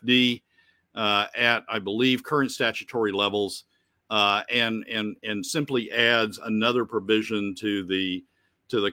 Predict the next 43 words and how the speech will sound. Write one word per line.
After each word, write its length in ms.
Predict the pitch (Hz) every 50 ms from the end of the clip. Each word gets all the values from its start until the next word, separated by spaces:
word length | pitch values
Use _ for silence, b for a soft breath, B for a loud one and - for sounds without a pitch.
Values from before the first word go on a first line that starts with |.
| - _
the, 400 | - 95 98 95 92 87 87 87 - -
the 80 | 92
permanent 340 | - - 131 117 110 95 -
fund 380 | - - 117 113 110 107 98 - -
amendment 360 | 104 98 104 101 101 98 -
to 80 | - 107
the 80 | 101 92
Constitution 840 | - 104 98 98 - - 98 - - 104 95 - - 101 92 90
to 140 | - 101 87
say, 480 | - - 107 101 98 95 95 92 90 - -
"And 360 | 110 110 107 104 101 101 95 92 87 90
we 260 | 101 101 98 101 -
constitutionalize 1040 | - - 104 98 - - 98 - - 104 - - 104 98 92 90 92 92 87 -
the 80 | - -
P 200 | - 107 98 95
F 120 | 92 -
D. 160 | - 95 95
This 180 | 85 92 87 -
is 100 | 90 -
how 160 | 101 95 90
it 80 | 87 -
should 120 | - 87
be 80 | 92 87
calculated." 580 | - 95 90 85 - 87 85 87 82 80 82 - B B B B B B
Oh, 180 | 151 143 113 - -
no, 260 | 127 131 110 - - B B B B B B
that, 220 | - 147 131 113 117
that, 280 | 156 175 175 - - 123
that 180 | 156 165 160
amendment 440 | 139 131 123 120 120 117 113 110 - _ _ _ - 92
simply 300 | - - 160 147 143 131
says 240 | 117 139 127 110 101
it'll 120 | 113 107
be 100 | 101 107
done 200 | 98 110 110 107
according 340 | 101 - - 120 107 101 98
to 60 | 92
statute. 400 | - - 107 98 92 - - -
So 100 | - 110
whatever 280 | 101 110 123 139 156 156
the 100 | 131 117
statute 440 | - - 123 123 113 - 113 98 -
says, 420 | - 117 107 101 98 95 90 -